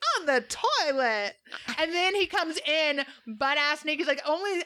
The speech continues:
I only had this little tiny towel," and it's, like, a washcloth, and he throws it over his <laughs> shoulder.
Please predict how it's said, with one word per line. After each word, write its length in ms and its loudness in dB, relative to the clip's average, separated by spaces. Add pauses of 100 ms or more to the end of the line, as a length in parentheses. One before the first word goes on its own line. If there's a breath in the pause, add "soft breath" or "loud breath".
I 80 -2
only 160 -4
had 240 -4
this 160 -8
little 160 -4
tiny 340 -2
towel," 640 0
and 100 -6
it's, 120 -4
like, 120 -2
a 60 2
washcloth, 600 -2
and 80 -8
he 60 -6
throws 400 -2
it 100 -4
over 280 0
his 100 -2
<laughs> 0 -
shoulder. 920 0